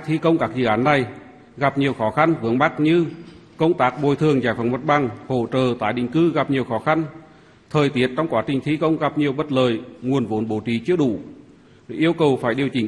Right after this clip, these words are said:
quy mô, phạm vi đầu tư theo nguồn vốn đã được bố trí và do một số yếu tố khách quan khác ảnh hưởng đến quá trình thực hiện dự án. Do đó, phải điều chỉnh thời gian thực hiện dự án, điều chỉnh quy mô, phạm vi đầu tư để phù hợp với tình hình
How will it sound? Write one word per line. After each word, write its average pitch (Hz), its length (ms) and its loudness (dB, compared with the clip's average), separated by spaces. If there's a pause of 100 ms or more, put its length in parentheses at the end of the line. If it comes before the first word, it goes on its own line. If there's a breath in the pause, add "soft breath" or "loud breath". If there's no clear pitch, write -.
quy 160 120 2
mô, 165 300 2 (140)
phạm 120 180 0
vi 151 160 0
đầu 143 140 2
tư 156 280 0
theo 151 180 -2
nguồn 139 180 0
vốn 117 240 0
đã 131 80 -2
được 123 180 -4
bố 113 200 -2
trí 139 260 0 (480 loud breath)
và 131 140 0
do 143 280 4
một 135 220 -2
số 117 240 0
yếu 107 180 -4
tố 110 160 -2
khách 151 180 -8
quan 160 180 -4
khác 135 220 2 (280)
ảnh 113 160 -4
hưởng 117 240 -2
đến 117 260 -2
quá 104 200 -2
trình 127 200 0
thực 123 160 -6
hiện 117 160 -2
dự 110 120 -2
án. 123 240 0 (680)
Do 135 160 -2
đó, 131 440 2
phải 117 120 -2
điều 131 180 0
chỉnh 123 280 0
thời 131 180 -2
gian 139 220 0
thực - 180 -8
hiện 117 240 0
dự 117 100 -2
án, 110 300 0 (140)
điều 135 180 -2
chỉnh 120 280 -4
quy 151 120 -2
mô, 160 260 0
phạm 120 220 -4
vi 143 140 -4
đầu 139 200 -2
tư 156 260 0
để 117 120 -2
phù 135 280 -4
hợp 127 280 -4
với 117 120 -2
tình 139 180 -6
hình 135 180 -2